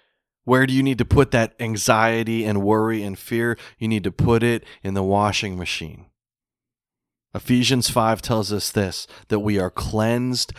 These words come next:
by the washing, hello, washing of the word.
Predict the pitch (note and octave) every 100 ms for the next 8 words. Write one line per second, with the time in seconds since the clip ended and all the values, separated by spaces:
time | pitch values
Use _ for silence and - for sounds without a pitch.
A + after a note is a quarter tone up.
0 | - - G2 F#2 F2+ F2+ F2+ G2+ A#2 C3+
1 | C3+ - G2+ F2+ F2+ G2 A#2 B2 G#2+ G#2
2 | _ G2 F#2+ A2 C3 - - F#2 F2 F2+
3 | - - - _ _ G#2+ F2+ F2+ F#2 E2+
4 | D2+ -